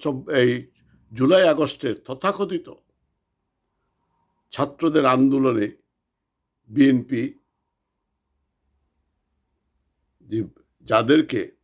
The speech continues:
আন্দোলন করে, যাদেরকে সামনে দিয়ে ক্ষমতায় নিয়ে এসেছে, তাদের সাথে বিএনপির দ্বন্দ্ব কেন দ্বন্দ্ব, সে বিষয়টা ক্লিয়ার করতে চাই।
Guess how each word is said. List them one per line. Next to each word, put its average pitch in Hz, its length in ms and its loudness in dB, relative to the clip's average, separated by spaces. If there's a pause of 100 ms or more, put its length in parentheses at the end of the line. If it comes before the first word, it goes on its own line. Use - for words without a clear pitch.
(1500)
আন্দোলন 127 540 0
করে, 117 240 0
যাদেরকে 110 520 -2 (720)
সামনে 113 340 -2
দিয়ে 107 260 2
ক্ষমতায় 104 520 -6
নিয়ে 98 160 0
এসেছে, - 320 -12 (800)
তাদের 147 300 0
সাথে 135 300 -4 (1040)
বিএনপির 104 440 0
দ্বন্দ্ব 107 300 -2 (140)
কেন 151 180 4 (140)
দ্বন্দ্ব, 87 300 -8 (880)
সে - 100 -20
বিষয়টা 127 520 -2 (160)
ক্লিয়ার 95 220 -12
করতে - 340 -20
চাই। - 140 -20